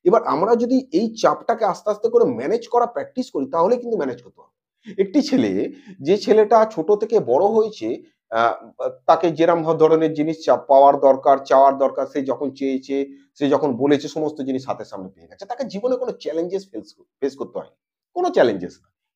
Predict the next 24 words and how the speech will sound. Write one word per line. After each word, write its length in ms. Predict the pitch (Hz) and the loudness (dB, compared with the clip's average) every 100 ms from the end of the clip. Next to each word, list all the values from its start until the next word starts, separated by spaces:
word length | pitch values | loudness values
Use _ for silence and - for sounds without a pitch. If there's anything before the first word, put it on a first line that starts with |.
| - | 2
ইজিলি 240 | 262 294 294 | 4 4 4
তার 160 | 254 | 4
লাইফটাকে 380 | 175 151 156 175 | 6 4 2 -2
মেইনটেইন 320 | 135 120 139 | 0 0 -2
করেছে, 280 | 135 151 175 180 _ - | -2 -6 -6 -12 _ -8
ইজিলি 320 | 208 214 254 | -2 0 0
সে 140 | - 165 | 0 0
বড় 260 | 123 151 | 2 2
হয়ে 140 | 147 156 | 4 0
উঠেছে। 300 | 151 175 392 | -2 -6 -4
এইবার 400 | 349 208 214 220 | -2 -2 -2 -4
সে 100 | 214 | -4
যখন 180 | 190 180 | -6 -8
সমাজে 460 | 175 - - 165 147 | -12 -10 -8 -6 -6
গেছে, 280 | 101 - 117 _ _ - | -8 -12 -18 _ _ -2
দেখা 180 | 156 | 2
যাচ্ছে 240 | 196 202 233 | 2 0 -2
অনেক 340 | - 165 233 | 0 0 2
জায়গা 260 | 175 165 165 | 2 2 2
থেকে 320 | 151 143 165 - | -4 -8 -10 -8
অনেক 260 | - 214 220 | -2 0 0
রকম 240 | 170 170 | -2 -4
ধাক্কা 260 | 127 - 101 | -12 -16 -20
খাচ্ছে। 280 | - _ | -20 _